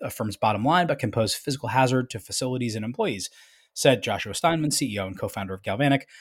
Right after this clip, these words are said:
"Hiring industrial cybersecurity specialists is hard. The Galvanic platform was built with industrial systems in mind and enables your existing team to watch over these critical environments while preserving uptime and reliability." So probably wouldn't have that in a memo to the president.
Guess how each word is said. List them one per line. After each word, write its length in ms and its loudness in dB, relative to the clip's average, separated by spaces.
"Hiring 340 8
industrial 360 6
cybersecurity 520 4
specialists 400 2
is 80 -2
hard. 260 6
The 60 -12
Galvanic 460 -2
platform 400 2
was 120 0
built 360 4
with 120 0
industrial 440 2
systems 340 0
in 80 -2
mind 300 4
and 120 -4
enables 360 2
your 100 0
existing 360 -6
team 340 0
to 80 -2
watch 220 8
over 160 8
these 120 4
critical 320 2
environments 400 6
while 200 4
preserving 500 0
uptime 460 2
and 380 -6
reliability." 760 -2
So 340 4
probably 200 6
wouldn't 180 0
have 160 -2
that 260 4
in 120 0
a 20 0
memo 280 0
to 60 -4
the 100 -8
president. 500 8